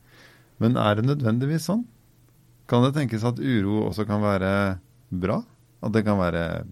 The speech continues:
kreativt? At det kan være prosessmessig fruktbart? At det i det hele tatt, eh, at det kan, at det kan være lekent?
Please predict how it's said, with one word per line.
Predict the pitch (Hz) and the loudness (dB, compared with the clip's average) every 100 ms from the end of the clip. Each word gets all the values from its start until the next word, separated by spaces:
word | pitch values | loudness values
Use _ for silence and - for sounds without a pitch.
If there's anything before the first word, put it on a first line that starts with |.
| - | -16
kreativt? | - - - - 170 - - - | -6 -4 -4 -6 -10 -14 -20 -14
At | 92 | -10
det | 101 | -8
kan | 98 92 | -6 -4
være | 82 73 78 78 - - - _ | -6 -8 -12 -14 -18 -20 -20 _
prosessmessig | - 104 98 - 104 - - 139 127 - - | -6 -6 -6 -6 -6 -6 -6 -4 -4 -4 -6
fruktbart? | - 123 120 - - 139 175 - | -6 -8 -8 -18 -8 -8 -6 -10
At | 120 | -6
det | 113 110 107 - - - - | -4 -4 -8 -16 -20 -14 -2
i | 117 | 2
det | 120 | 2
hele | 110 | 2
tatt, | - 104 - | -4 -8 -4
eh, | 107 104 104 104 104 107 - | 0 2 2 2 0 -2 -6
at | 101 | -4
det | 123 110 | -4 -2
kan, | 110 101 | -2 -2
at | |
det | 101 | -2
kan | 101 | -2
være | 98 101 | 0 2
lekent? | 101 101 92 80 - 262 277 - | 2 0 -2 -6 -4 -4 -4 -14